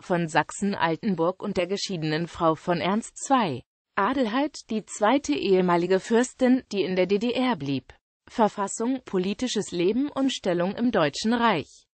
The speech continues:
Die am achter Juli achtzehnhundertsiebenundfünfzig verkündete und bis zur Novemberrevolution gültige Verfassung, als Landesgrundgesetz bezeichnet, sah einen Landtag mit einer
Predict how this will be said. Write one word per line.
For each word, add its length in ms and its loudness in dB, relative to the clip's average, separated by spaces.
Die 180 4
am 180 -2
achter 360 0
Juli 420 2
achtzehnhundertsiebenundfünfzig 1900 -2
verkündete 760 0
und 240 -2
bis 160 0
zur 220 2
Novemberrevolution 1300 0
gültige 460 0
Verfassung, 720 -2
als 320 0
Landesgrundgesetz 1200 0
bezeichnet, 760 -2
sah 160 0
einen 240 2
Landtag 560 0
mit 140 -2
einer 420 -4